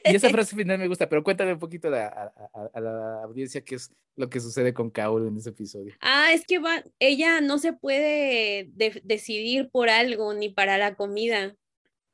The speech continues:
Speaker 2: <clears throat> Están en la feriecita esta y, y es, y como que cada quien elige qué quiere comer y se los compra a los osos, pero cuando está ella es así como de,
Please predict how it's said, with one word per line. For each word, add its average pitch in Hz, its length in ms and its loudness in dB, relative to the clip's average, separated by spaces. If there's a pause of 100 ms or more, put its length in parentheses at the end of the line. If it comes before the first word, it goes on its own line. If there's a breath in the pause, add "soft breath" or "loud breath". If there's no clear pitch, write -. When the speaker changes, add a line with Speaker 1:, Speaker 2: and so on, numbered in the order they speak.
(140)
Speaker 2:
<clears throat> 190 300 -8
Están 214 420 0
en 254 100 0
la 247 120 2
feriecita 214 680 0
esta 233 420 0
y, 247 140 -4
y 202 260 0
es, 202 220 -8
y 226 260 -10
como 226 220 2
que 196 120 -2
cada 254 240 4
quien 269 180 -2
elige 262 360 -4
qué 240 120 -14
quiere 262 280 0
comer 220 440 -2 (720)
y 214 280 -4
se 208 140 4
los 202 220 0
compra 226 360 -2
a 240 40 2
los 220 220 -4
osos, 226 320 -6
pero 214 260 0
cuando 208 260 0
está 220 320 2
ella 240 180 2
es 240 100 -4
así 226 260 -8
como 220 280 -6
de, 185 340 -2